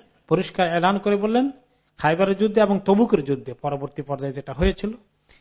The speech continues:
আহ, বা আগে হয়েছিল, এই দুটো যুদ্ধ, আহ, দুটো, আহ, আহ, যুদ্ধে তিনি সাহাবীদেরকে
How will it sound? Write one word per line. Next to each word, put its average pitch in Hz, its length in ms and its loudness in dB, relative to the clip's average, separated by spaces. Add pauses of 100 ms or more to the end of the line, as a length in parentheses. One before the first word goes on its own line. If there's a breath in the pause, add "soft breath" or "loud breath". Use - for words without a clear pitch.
(240 soft breath)
আহ, 131 180 -8
বা 131 140 -6
আগে 127 220 -4
হয়েছিল, 160 360 0 (420)
এই 156 120 0
দুটো 202 560 0 (640)
যুদ্ধ, 151 320 -2
আহ, 156 960 -2
দুটো, 156 400 0
আহ, 139 580 -6 (1000)
আহ, 131 440 -14
যুদ্ধে 160 300 -2
তিনি 151 280 -2
সাহাবীদেরকে 151 880 -4